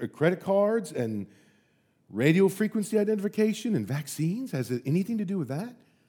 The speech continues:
That, that vaccines, I, I, I get the disagreement in politics, but viewed in a healthy way, is simply part of God's common grace. It's just common grace. Like, like penicillin, or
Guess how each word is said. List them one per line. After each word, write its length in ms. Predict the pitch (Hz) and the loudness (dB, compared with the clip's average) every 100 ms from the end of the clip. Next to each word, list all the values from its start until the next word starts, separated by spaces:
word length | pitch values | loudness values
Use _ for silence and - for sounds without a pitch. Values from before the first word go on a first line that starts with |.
| _ _ _ _ _ _ _ _ _ _ _ _ _ - | _ _ _ _ _ _ _ _ _ _ _ _ _ -8
That, 180 | 120 139 | -4 -2
that 100 | 147 | 2
vaccines, 680 | 131 160 160 180 190 202 147 | 4 4 4 2 4 2 -2
I, 60 | 143 | -6
I, 440 | - 135 - 143 143 | -6 -10 -10 -2 0
I 60 | |
get 180 | 135 156 | 2 2
the 80 | 160 | 2
disagreement 500 | 151 151 147 170 165 | 0 -2 0 2 2
in 60 | |
politics, 420 | - 143 147 185 175 | 0 0 2 0 -2
but 220 | 143 - - - - - 139 - - | -4 -4 -10 -20 -16 -12 -12 -14 -10
viewed 380 | 135 123 170 170 | -6 2 4 6
in 100 | 156 | 6
a 40 | |
healthy 260 | 131 151 185 | 6 4 4
way, 180 | 202 160 | 6 6
is 140 | 139 | 6
simply 260 | 185 180 196 | 2 0 -2
part 200 | 175 180 | -4 -6
of 100 | 156 | -4
God's 200 | 175 - | -4 -4
common 300 | 156 160 123 | -4 -4 -4
grace. 540 | 110 156 - - - _ _ _ - - - 269 | -4 -6 -8 -12 -18 _ _ _ -20 -20 -4 0
It's 140 | 262 | 0
just 100 | 262 | 0
common 280 | - 311 320 | 6 6 6
grace. 500 | 403 427 320 - - - - _ _ _ _ | 6 8 8 6 -8 -16 -20 _ _ _ _
Like, 180 | 269 294 | 2 6
like 180 | 285 - | 4 10
penicillin, 800 | 269 330 - 294 302 220 113 - - - - _ _ _ _ | 12 12 12 8 8 8 8 -2 -14 -14 -14 _ _ _ _
or 400 | 233 240 226 - | 12 12 12 8